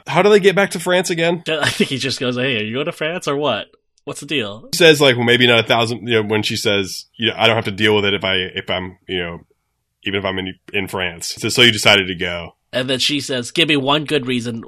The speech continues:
Speaker 2: to stay." And this is Joey just wanting Dawson to be like, this is the moment where Dawson should grab her and kiss her.
Speaker 1: I, having just talked a bunch of shit on Dawson and have, and had you, uh, scold me, I'm going to say, like, I,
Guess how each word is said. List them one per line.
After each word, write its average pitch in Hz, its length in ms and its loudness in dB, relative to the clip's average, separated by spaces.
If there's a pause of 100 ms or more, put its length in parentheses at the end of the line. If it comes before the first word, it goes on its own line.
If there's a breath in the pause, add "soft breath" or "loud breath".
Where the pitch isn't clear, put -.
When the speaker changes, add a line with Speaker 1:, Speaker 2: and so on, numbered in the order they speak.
Speaker 2:
to 123 100 -8
stay." 101 380 -6
And 127 100 -8
this 160 120 -2
is 180 180 -2
Joey 127 560 -2
just 135 380 -4
wanting 123 360 0
Dawson 135 520 2
to 143 80 0
be 139 220 4
like, 127 300 4
this 175 200 4
is 185 120 4
the 165 120 6
moment 113 720 0
where 123 180 -2
Dawson 120 480 0
should 107 200 -4
grab 98 240 0
her 98 80 -8
and 85 80 -12
kiss - 260 -8
her. - 80 -16 (280)
Speaker 1:
I, 185 600 8 (240)
having 151 340 6
just 131 240 4
talked 117 240 4
a 107 60 -2
bunch 107 180 2
of 120 80 2
shit 117 180 4
on 107 140 4
Dawson 101 380 0
and 101 80 -4
have, 104 160 -2
and 104 240 -4
had 110 180 0
you, 104 220 -2
uh, 95 160 -6
scold 104 360 -4
me, 101 240 0 (140)
I'm 104 220 0
going 107 120 0
to 104 60 -2
say, 104 220 2
like, 101 260 2 (180)
I, 131 240 6